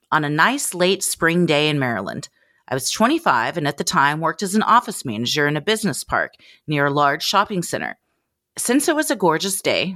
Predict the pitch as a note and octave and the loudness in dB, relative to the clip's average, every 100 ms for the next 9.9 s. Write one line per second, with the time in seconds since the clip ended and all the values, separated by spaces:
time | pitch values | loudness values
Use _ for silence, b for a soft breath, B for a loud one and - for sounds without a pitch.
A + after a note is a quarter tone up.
0 | - C#3 C3+ - C#3 F3 A3 F#3+ C#3+ D3+ | -8 -6 -4 -2 0 2 0 0 -2 -2
1 | F#3+ C#3+ A#2+ - F3+ A3+ G3 - - b | -2 0 0 -2 -2 0 0 -4 -14 b
2 | b b - - F3+ A#3 C#4+ B3+ F#3+ F#3 | b b -12 0 0 0 -6 -2 0 0
3 | D3 A#2 - B3 C#4+ C#4+ - F3 D#3+ - | -2 -6 -2 2 2 2 0 -2 -2 -4
4 | F3 - - D#3 - F2+ - _ _ _ | -10 -8 0 0 0 -6 -8 _ _ _
5 | _ F#3 F#3+ A#2+ F#2+ - A#2+ A#2+ A#2 A#2 | _ -2 0 -2 -6 -6 -6 -6 -6 -6
6 | - G#2+ F#2+ - G#2 - C3+ F2+ - - | -6 -12 -8 -8 -8 -4 -2 -2 -4 -12
7 | _ _ _ _ _ _ _ _ _ E3 | _ _ _ _ _ _ _ _ _ -2
8 | F3+ F3+ F#3 A3 B3 F4 E4+ E4 A#3+ A3 | 0 0 -2 0 0 0 2 2 2 2
9 | E3 D#3 - D#3+ C#3+ C#3+ - - - | 0 0 -2 -2 2 0 -2 -10 -12